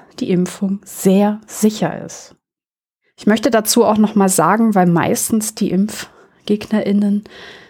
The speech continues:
mit diesen Langzeitfolgen ankommen und das als Argument gegen die Impfung benutzen. So à la, wir wissen ja noch gar nicht, was noch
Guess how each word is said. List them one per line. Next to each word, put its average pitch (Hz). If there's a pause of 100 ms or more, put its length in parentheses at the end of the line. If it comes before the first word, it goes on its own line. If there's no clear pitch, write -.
mit -
diesen 202
Langzeitfolgen 185 (520)
ankommen 165
und - (380)
das 190
als -
Argument 185 (240)
gegen 208
die 196
Impfung 185
benutzen. - (640)
So 196
à 185
la, 196 (640)
wir 190
wissen 233
ja 190
noch 175
gar 175
nicht, 175 (400)
was -
noch 180